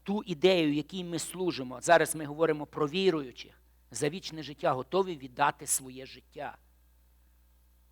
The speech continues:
Чи ми є оточені такими друзями? Чи я належу до такої категорії друзів,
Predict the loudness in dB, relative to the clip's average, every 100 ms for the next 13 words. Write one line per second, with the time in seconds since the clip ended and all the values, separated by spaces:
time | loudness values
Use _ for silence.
0 | _ _ _ -6 -4 2 2 2 2 2
1 | 2 -8 -10 -12 -10 -12 -8 -6 -4 -6
2 | -6 -4 2 4 4 6 4 2 -10 -14
3 | -8 -4 -4 -4 -4 -2 2 2 2 -2
4 | 0 0 2 -2